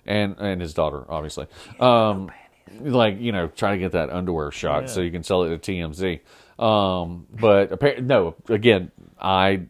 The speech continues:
Speaker 1: I have nothing against Taylor. I, I'm not a fan of the music just because it's a type of music I don't listen to. It's not that it's bad. It's just not my cup of tea.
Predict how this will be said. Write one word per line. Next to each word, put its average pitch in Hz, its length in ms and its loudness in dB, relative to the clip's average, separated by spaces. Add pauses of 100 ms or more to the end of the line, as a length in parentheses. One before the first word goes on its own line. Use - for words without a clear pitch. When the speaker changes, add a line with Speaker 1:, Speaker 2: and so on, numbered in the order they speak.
Speaker 1:
I 90 140 -2
have 87 180 0
nothing 104 260 0
against 101 440 -6 (420)
Taylor. 151 400 0 (100)
I, 92 320 -2
I'm 90 140 -6
not 90 160 4
a 82 60 0
fan 127 480 0
of 98 160 -2
the 95 60 -2
music 92 380 -4
just - 200 -10
because 101 320 -4
it's 101 160 -2
a 131 60 2
type 92 320 -2
of 95 100 -4
music 90 380 -8
I 92 100 -2
don't 98 180 -4
listen 147 320 -4
to. - 220 -16 (480)
It's - 100 -20
not 117 220 0
that 120 140 8
it's 143 160 2
bad. 95 540 4 (320)
It's - 180 -16
just - 280 -10
not 87 400 -4
my 95 240 -4
cup - 300 -10
of - 160 -20
tea. 135 360 -2